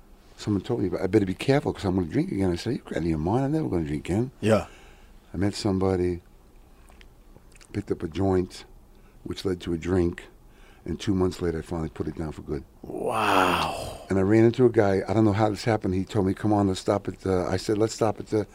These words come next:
Speaker 1: at the Pancake House and have some breakfast." So I went in there. This guy was my bodyguard, Jack B.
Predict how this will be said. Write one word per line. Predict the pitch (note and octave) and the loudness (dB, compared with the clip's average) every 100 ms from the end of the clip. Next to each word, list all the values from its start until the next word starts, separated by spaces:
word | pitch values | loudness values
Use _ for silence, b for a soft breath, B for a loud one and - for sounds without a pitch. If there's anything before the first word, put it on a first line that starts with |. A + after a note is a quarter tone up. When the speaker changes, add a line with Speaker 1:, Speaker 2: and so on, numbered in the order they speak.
| b b b b | b b b b
Speaker 1:
at | - | 0
the | A2+ | 0
Pancake | A2 - E3 F#3+ - - | 0 4 6 6 2 0
House | F#2+ - | -2 0
and | G2 | -4
have | - | 0
some | G2+ | 0
breakfast." | - - F#2+ - | 0 -2 -6 0
So | G2 | 2
I | |
went | A2 C#3 | 4 4
in | A#2 | 2
there. | G#2 - b b b | 0 -2 b b b
This | - G#2 | -6 -4
guy | G#2 B2 B2+ | 2 6 8
was | B2 | 8
my | A#2 G2+ | 6 6
bodyguard, | A#2 D3+ C3+ G2 G2 F#2 | 6 6 4 4 2 4
Jack | A2 G#2+ | 0 2
B. | G#2+ A#2+ G2+ | 0 0 -2